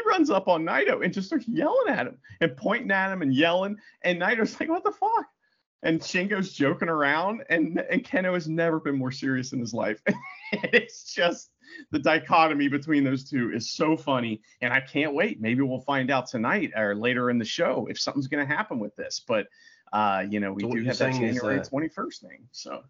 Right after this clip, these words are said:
Speaker 2: So what you're saying is Keno is Frank Grimes and, uh, Naito is Homer.
Speaker 1: Okay.
Speaker 2: No?
Speaker 1: Frank Grimes.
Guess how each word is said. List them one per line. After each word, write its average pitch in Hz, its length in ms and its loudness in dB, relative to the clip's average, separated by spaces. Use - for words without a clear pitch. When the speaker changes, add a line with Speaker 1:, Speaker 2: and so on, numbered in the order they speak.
Speaker 2:
So 127 80 -6
what 127 60 0
you're 139 100 2
saying 120 240 2
is 110 80 -4
Keno 113 400 2
is 101 100 -2
Frank 95 300 -2
Grimes 92 560 -2
and, 90 280 -2
uh, 90 200 0
Naito 90 320 0
is 90 100 -4
Homer. 85 400 -2
Speaker 1:
Okay. 330 280 0
Speaker 2:
No? 113 120 6
Speaker 1:
Frank - 160 -6
Grimes. 151 840 -4